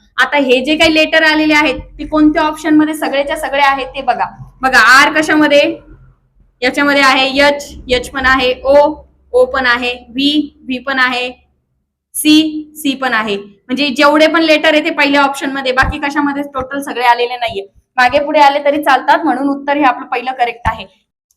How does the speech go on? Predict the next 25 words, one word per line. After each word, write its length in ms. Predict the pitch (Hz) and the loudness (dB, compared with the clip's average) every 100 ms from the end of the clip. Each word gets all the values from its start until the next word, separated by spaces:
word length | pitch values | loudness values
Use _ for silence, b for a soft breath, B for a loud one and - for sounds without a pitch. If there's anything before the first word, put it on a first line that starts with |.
| _ _ _ _ _ _ _ _ _ | _ _ _ _ _ _ _ _ _
याच्यातला 400 | 269 269 320 330 | -2 0 -2 0
आता 400 | 320 330 320 330 | -2 0 4 4
दुसरा 380 | 339 277 302 330 | 2 -4 0 2
वर्ड 200 | 320 311 | 2 0
विचारलेला 460 | 294 311 294 294 285 | -2 -2 0 0 0
आहे 100 | 277 | 0
आपल्याला 320 | 262 262 294 | 0 -4 -4
सिव्हिल. 560 | 294 294 233 185 - - | -6 -12 -12 -12 -14 -12
सिव्हिल 260 | 285 320 | -8 -6
साठी 260 | 330 285 285 | -4 -4 -4
काय 200 | 277 254 | -2 -2
येणार? 220 | 226 196 196 | -2 -10 -10
सेम 300 | - 294 320 | -2 -2 -2
तीच 280 | 311 311 - | -10 -12 -4
प्रोसेस 360 | 269 277 277 | -4 -4 -4
आहे. 320 | 247 240 - _ _ _ - | -4 -4 -10 _ _ _ -4
पहिलं 240 | 285 302 | -2 -2
तर 80 | 320 | 0
आपल्याला 360 | 311 311 311 302 | 0 0 -2 -2
बघायचंय 480 | 302 294 285 294 | -2 -4 -6 -6
सी. 580 | 302 - 302 240 - _ _ 269 | -6 -6 -6 -6 -10 _ _ 0
यामध्ये 380 | 294 311 302 | 2 2 -4
सी 220 | 349 320 311 | -6 -8 -10
कुठे 340 | 320 302 311 | -10 -6 -4
येणार? 280 | 247 208 | -2 -4